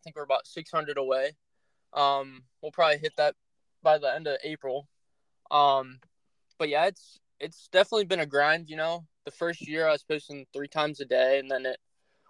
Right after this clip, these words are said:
went down to, um, two times a day, and then now one time a day.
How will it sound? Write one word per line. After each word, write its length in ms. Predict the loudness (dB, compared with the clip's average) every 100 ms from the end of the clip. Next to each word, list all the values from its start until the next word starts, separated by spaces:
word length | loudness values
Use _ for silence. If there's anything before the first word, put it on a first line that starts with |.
| -6
went 180 | -2
down 240 | 2 2 4
to, 180 | 4 2 _ _ -4
um, 380 | -2 -2 -6 -16 _ _
two 140 | -12 -4
times 320 | -2 -2 -4
a 40 |
day, 280 | -2 0 0
and 100 | -2
then 240 | -6 -8 -12 _ _
now 220 | -2 0 2
one 240 | 0 -4
time 240 | 0 0 0
a 20 |
day. 320 | 0 0 -2